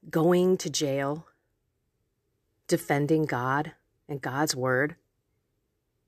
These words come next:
Have you had tough discussions with people in your family where you have corrected them or told them that they can't do something because of the fact that it is not moral,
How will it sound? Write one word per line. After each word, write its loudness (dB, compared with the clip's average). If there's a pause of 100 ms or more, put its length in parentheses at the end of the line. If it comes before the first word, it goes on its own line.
(440)
Have 2
you 4
had -2
tough -4
discussions -2
with 0
people 2
in 0
your -8
family 0 (920)
where 6
you 2 (760)
have 0
corrected 2
them 2
or 4
told 4
them 4
that 2
they 2
can't 0
do 4
something 0
because 2
of 0
the 2
fact -2
that -2
it 2
is 0 (400)
not 2
moral, 2